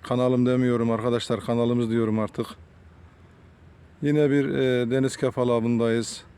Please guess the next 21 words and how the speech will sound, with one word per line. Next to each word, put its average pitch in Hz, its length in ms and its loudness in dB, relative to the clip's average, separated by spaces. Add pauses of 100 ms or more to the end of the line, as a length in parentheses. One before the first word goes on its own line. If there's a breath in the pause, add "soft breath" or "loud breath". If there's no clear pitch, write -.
(200)
Denizde 147 480 2
değiliz. 143 520 2 (920)
Ancak 139 460 0
denize 139 560 2
iki - 240 -6
yüz 139 240 2
üç 151 200 -4
yüz 135 80 -2
metre 127 500 0 (1300)
bu 147 220 -4
tarafta 131 580 0 (1400)
denize 143 400 2
yakın 143 320 2
bir 127 140 2
bölgedeyiz 117 480 2
arkadaşlar. 113 520 -2
Yine 143 240 0
şamandıralı 135 720 2
sistemle 123 520 0
balık 117 180 0
avlıyoruz. 107 580 -2